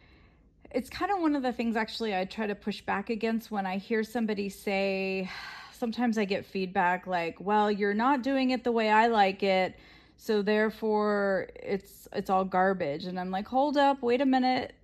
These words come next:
You know, there's a lot of people who like a lot of different variations of pedal pumping, and your way is great and valid, and, and that you like it that way. But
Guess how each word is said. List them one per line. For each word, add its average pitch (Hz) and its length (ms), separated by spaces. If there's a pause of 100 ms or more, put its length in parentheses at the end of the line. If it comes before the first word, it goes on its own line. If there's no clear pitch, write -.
(280)
You 233 140
know, 220 100
there's 214 300
a 247 80
lot 240 320
of 240 80
people 240 380
who 233 140
like 214 260
a 208 40
lot 202 240
of 226 120
different 208 440 (460)
variations 208 880
of 180 220
pedal 208 260
pumping, 180 460
and 180 160 (300)
your 240 280
way 220 560 (320)
is 196 160
great 202 320
and 202 180
valid, 190 480
and, 180 320
and 190 240
that 190 120
you 202 120
like 190 300
it 196 160
that 185 240
way. 196 300
But 185 280